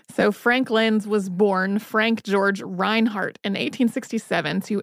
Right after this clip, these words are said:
Adam and Maria Reinhardt, who had moved from Germany to the United States in eighteen sixty-five. The family was living in Philadelphia, Pennsylvania at the time, where Adam was working as a cigar maker.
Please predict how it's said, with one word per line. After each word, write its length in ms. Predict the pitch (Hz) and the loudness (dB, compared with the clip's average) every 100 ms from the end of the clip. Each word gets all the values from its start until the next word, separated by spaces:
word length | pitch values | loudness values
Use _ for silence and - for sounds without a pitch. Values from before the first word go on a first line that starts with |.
| - | -2
Adam 420 | 196 208 226 214 | 0 2 2 0
and 180 | 220 220 | 0 0
Maria 680 | 220 220 302 381 196 175 - | 2 0 0 0 2 2 0
Reinhardt, 680 | 175 165 - 202 117 - 240 | -2 -2 -2 -2 -2 -2 -6
who 240 | 233 214 214 | -2 0 0
had 240 | 214 196 | 0 2
moved 260 | 214 254 - | 2 2 0
from 200 | 370 302 | -2 0
Germany 500 | 214 185 175 185 202 | 0 0 0 -2 -4
to 220 | - 226 | -2 -2
the 100 | 240 | 0
United 320 | 220 190 175 | 2 0 -2
States 340 | - 226 214 - | -4 -2 -2 -4
in 80 | |
eighteen 360 | - 190 220 202 | -6 -4 -2 -2
sixty-five. 1000 | 196 185 - 180 202 185 180 165 - - _ - - - - - | -4 -8 -12 -8 -2 0 2 0 -4 -10 _ -20 -20 -20 -18 0
The 100 | 214 | 0
family 340 | 196 220 220 | 2 2 2
was 160 | 226 214 | 2 4
living 280 | 220 226 208 | 4 4 2
in 100 | 208 | 0
Philadelphia, 640 | 220 208 190 175 185 175 | 2 2 2 0 -2 -4
Pennsylvania 640 | 214 202 196 196 277 269 | -2 -2 -2 0 2 2
at 180 | 247 247 | 2 -2
the 60 | 233 | -2
time, 500 | 247 226 208 214 240 | 0 2 2 2 0
where 320 | 208 185 180 | 0 0 0
Adam 300 | 170 185 202 | 0 0 0
was 160 | 226 196 | -4 -4
working 240 | 208 202 | -4 -4
as 100 | 185 | -4
a 60 | 196 | -4
cigar 500 | - 185 214 240 262 | -6 -2 2 2 2
maker. 560 | 147 - - 117 240 | -2 -6 -6 -6 -6